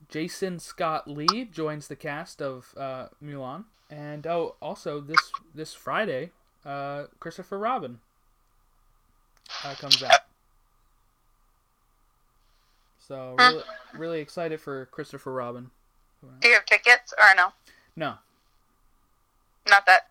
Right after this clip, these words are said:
Speaker 2: excited, huh?
Speaker 1: Well, <laughs> I'm sure it will not sell out.
Speaker 2: Yeah, yeah.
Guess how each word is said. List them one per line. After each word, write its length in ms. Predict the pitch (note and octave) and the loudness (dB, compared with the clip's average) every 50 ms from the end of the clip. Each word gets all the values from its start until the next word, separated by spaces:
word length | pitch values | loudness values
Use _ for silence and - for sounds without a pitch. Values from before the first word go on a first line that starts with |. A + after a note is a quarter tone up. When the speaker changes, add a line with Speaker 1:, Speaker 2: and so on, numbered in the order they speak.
| _ _ - | _ _ -8
Speaker 2:
excited, 480 | - - - - - - - - - - - | -8 -8 -6 -4 -4 -4 -4 -6 -8 -8 -6
huh? 120 | - - - - _ _ _ _ _ _ _ _ _ _ _ _ _ _ _ _ _ _ _ _ | -6 -6 -6 -10 _ _ _ _ _ _ _ _ _ _ _ _ _ _ _ _ _ _ _ _
Speaker 1:
Well, 240 | - F#3+ G#3+ - A#3 - | -2 2 2 2 2 2
<laughs> 80 | G#3+ F3 | 0 0
I'm 220 | E3+ E3 E3 D#3+ | 0 -2 -2 -4
sure 340 | - - F#3+ F#3 F#3 F#3+ E3 | -8 -8 -6 -4 -4 -4 -4
it 140 | D#3 E3 D#3+ | -4 -4 -4
will 120 | D#3+ D#3 | -4 -4
not 260 | D#3 D#3 D3 C#3+ - | -4 -6 -8 -8 -10
sell 220 | - - C#3 B2 A#2 | -10 -10 -10 -10 -10
out. 200 | G#2 - - - _ _ - - - - - - - _ _ _ _ _ | -12 -16 -20 -20 _ _ -16 -16 -14 -14 -18 -18 -20 _ _ _ _ _
Speaker 2:
Yeah, 360 | - G#3+ G3+ E3 D3 - - - - - - | -2 6 8 10 10 10 8 4 -4 -12 -10
yeah. 260 | - - - - | -6 -6 -6 -6